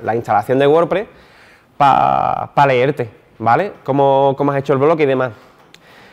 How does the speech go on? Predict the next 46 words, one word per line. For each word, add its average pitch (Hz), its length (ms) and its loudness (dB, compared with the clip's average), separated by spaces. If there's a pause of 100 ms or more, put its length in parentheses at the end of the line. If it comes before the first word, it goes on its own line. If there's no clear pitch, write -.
(160)
Y 135 80 0
luego 147 140 4
aquí 165 140 -2
tenemos 180 320 0
lo, 123 200 -2
lo, - 680 -4 (520)
los 131 180 0
comanditos. 170 760 -2 (840)
Creo 139 160 2
que 147 80 2
era 139 220 2
el, 156 460 -4
eh, 127 200 2
aquí 131 180 0
está, 117 200 -2
el 123 80 0
N 131 140 0
P 147 100 2
M 131 240 0
run 139 300 0
build, 202 280 -2 (260)
¿ok? 135 160 -8 (280)
Y 139 60 -2
este 139 120 -6
ya 143 120 0
te 143 60 -2
exporta 143 300 -2
lo 143 120 0
que 147 80 0
es 147 40 2
la, 135 560 2 (920)
el 131 160 0
bloque 151 300 0
para 151 100 0
que 123 100 -4
tú 131 80 -4
lo 135 80 -2
puedas 123 600 2
trabajar 135 400 0
sin 131 220 -6
todos 139 160 0
los 135 100 0
nodes 127 240 2
módulos 180 380 0
y 151 40 0
demás, 110 200 -4